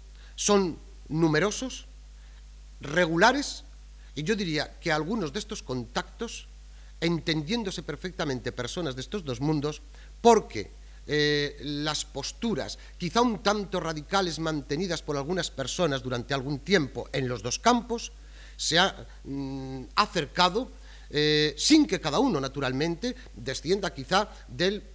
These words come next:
pedestal donde cree que ha podido estar para defender sus opiniones. Ci-, por citar nombres, eh, posturas como, por ejemplo, eh, y al que yo respeto por toda la labor que hizo durante muchísimos años, como Ángel Facio,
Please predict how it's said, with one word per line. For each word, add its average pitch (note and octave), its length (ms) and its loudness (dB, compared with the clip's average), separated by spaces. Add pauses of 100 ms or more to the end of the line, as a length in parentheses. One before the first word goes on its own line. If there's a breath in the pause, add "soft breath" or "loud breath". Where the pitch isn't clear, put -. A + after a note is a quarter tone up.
(140)
pedestal F#3 580 2
donde C#3+ 360 -2
cree F#3 340 2
que D#3 80 -4
ha C#3+ 80 -6
podido D3+ 280 -4
estar E3+ 280 -4
para C3 140 -4
defender A2+ 320 -8
sus A2 180 -14
opiniones. D2 680 -14 (2000 loud breath)
Ci-, - 260 -8
por C#3 160 0
citar B2+ 300 -4
nombres, F#3 500 2 (460 soft breath)
eh, C#3+ 600 2
posturas F3+ 420 0
como, D3 180 -2
por C#3 140 -4
ejemplo, C#3+ 540 -2 (320 loud breath)
eh, G#2+ 160 -10
y D3+ 40 0
al E3 80 2
que - 80 0
yo F#3+ 120 4
respeto B2+ 420 -2
por B2+ 140 -4
toda D#3 260 0
la B2+ 60 -2
labor A#2+ 320 -2
que - 100 -2
hizo D3+ 220 -4
durante A2 280 -6
muchísimos A2 540 -6
años, A2 320 -2 (220 loud breath)
como C3+ 200 2
Ángel D#3 380 2
Facio, B2+ 400 0